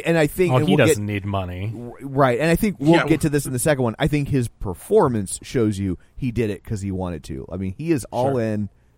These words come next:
Speaker 1: and
Speaker 3: Yeah.
Speaker 1: having a great time. But
Speaker 3: I, that is the only, it, it is jarring in the third one.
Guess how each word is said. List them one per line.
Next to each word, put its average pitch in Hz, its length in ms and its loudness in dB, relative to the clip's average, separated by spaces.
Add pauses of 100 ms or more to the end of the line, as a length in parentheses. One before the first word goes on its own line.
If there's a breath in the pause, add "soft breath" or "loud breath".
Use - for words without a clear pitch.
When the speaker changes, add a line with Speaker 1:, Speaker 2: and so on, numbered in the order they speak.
(160)
Speaker 1:
and 107 80 -6 (240)
Speaker 3:
Yeah. - 60 -20
Speaker 1:
having 110 240 -4
a - 20 -6
great 90 240 -6
time. 85 380 -10
But 101 140 -4 (200)
Speaker 3:
I, 165 200 0 (520)
that 143 300 0
is 160 100 -2
the 151 80 -2
only, 135 240 -2 (100)
it, 139 220 -4
it 160 140 -4
is 139 100 -4
jarring 113 640 -8 (300)
in 120 180 -10
the 107 80 -12
third 90 300 -10
one. 69 240 -20